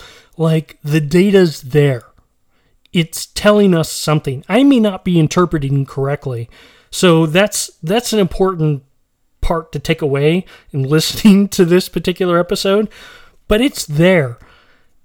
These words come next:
So when you're building your list, you want, on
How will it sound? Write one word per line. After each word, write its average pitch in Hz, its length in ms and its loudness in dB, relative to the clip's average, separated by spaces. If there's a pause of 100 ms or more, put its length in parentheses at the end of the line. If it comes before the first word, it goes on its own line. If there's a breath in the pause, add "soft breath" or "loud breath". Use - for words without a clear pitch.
(140)
So 170 640 2
when 202 260 2
you're 247 220 4
building 208 520 4
your 147 200 4
list, 127 420 -6 (380 soft breath)
you 202 340 4
want, 147 640 0 (520)
on 220 260 0